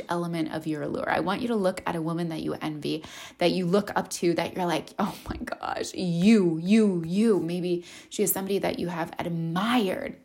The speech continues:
And I want you to look at her and I want you to ask yourself, how much guilt is she walking with in this very moment? How much guilt has she released from herself? How much guilt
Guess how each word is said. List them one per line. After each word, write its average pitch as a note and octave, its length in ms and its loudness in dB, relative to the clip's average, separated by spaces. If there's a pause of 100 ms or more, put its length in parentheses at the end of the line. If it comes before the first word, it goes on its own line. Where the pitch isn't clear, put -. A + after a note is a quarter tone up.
(1000)
And F#3+ 60 -4
I - 20 0
want B3 140 2
you - 40 4
to B3+ 80 6
look F#3 160 2
at F#3+ 140 0
her F3+ 120 -6
and E3 120 0
I E3+ 40 -2
want G3+ 220 0
you D4 60 0
to - 100 0
ask F3+ 220 -2
yourself, D#3+ 340 -2
how - 160 -8
much A#3 240 0 (140)
guilt E3+ 380 -2 (200)
is D#3+ 80 -2
she - 160 0
walking D#3 480 0
with D3 220 -6
in D3 80 -4
this D3 180 -6
very D3 420 -4
moment? C#3+ 520 -8 (800)
How G#3+ 100 0
much F#3 240 2
guilt G3+ 300 4 (100)
has E3+ 120 -4
she F3 200 -2
released D#3 600 -2
from D#3+ 200 -6
herself? - 680 -8 (920)
How G#3+ 120 0
much C4 320 2 (220)
guilt G3 420 4